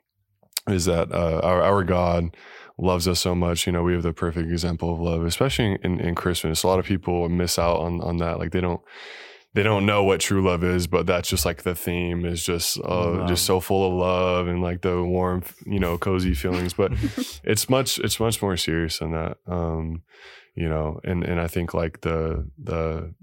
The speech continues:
Speaker 1: this season of Advent, remembering what Christ did and, you know, talking about things like Psalm twenty-two or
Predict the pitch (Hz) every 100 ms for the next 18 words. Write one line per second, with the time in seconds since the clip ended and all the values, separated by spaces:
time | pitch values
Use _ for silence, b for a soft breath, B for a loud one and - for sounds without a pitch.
0 | - - 95 - 95 92 87 87 87 85
1 | 85 82 85 85 85 85 85 87 82 -
2 | 82 82 82 - 90 85 85 98 104 98
3 | 90 90 90 85 82 92 90 - 90 85
4 | - 85 85 85 85 85 87